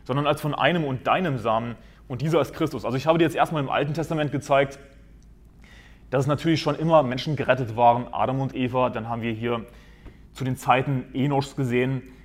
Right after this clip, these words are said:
dass man damals anfing, den Namen des Herrn anzurufen.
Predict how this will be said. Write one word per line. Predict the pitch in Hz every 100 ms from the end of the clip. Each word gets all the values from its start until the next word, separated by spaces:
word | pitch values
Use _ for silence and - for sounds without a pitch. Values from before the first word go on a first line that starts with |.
| - -
dass | 127 120
man | 123
damals | 110 127 135 -
anfing, | 120 135 131 131 110
den | 110
Namen | 95 120
des | 110 -
Herrn | 110 127
anzurufen. | 120 113 120 117 117 120